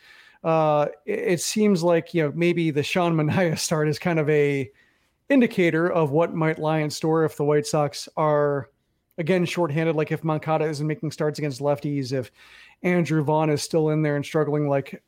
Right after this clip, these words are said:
I can see the Sean Manaea start being a template. Uh, but, uh, I am, I'm looking forward to seeing Sale again. Like, I'm,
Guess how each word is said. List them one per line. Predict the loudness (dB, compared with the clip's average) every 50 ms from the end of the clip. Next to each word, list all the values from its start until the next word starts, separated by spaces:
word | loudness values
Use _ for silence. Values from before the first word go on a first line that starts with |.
| _
I | -2 -2 -2
can | 0 2 2 2 2
see | 2 0 -2 0 0 2
the | 2 2
Sean | 0 2 2 2 2 2
Manaea | 2 2 2 2 2 2 2
start | 0 -2 -2 -4 -4 -2
being | -2 -2 -2 -2
a | -4
template. | -4 -2 -4 -2 -2 -4 -6 -8 -8 -12 -20 _ _ -20 -20 -20 -20 -20 _ _ _
Uh, | 0 2 2 4 4 4 2 2
but, | 0 0 0 0 0 0 -2 -8 -12 -12 -14 -16 _ -6
uh, | -4 -4 -4 -4 -4
I | 0 2 4
am, | 4 4 6 4 2 2 -2 -8 _ _ _ _ _ _ _ _ _ _
I'm | 0 2 4
looking | 4 2 2 2 0 2
forward | 4 2 2
to | 2 2
seeing | 0 0 0 0
Sale | 0 2 2 4 2
again. | 2 0 -2 -2
Like, | -2 -2 -2
I'm, | 0 2 2 4 4 2 2 2 0 -2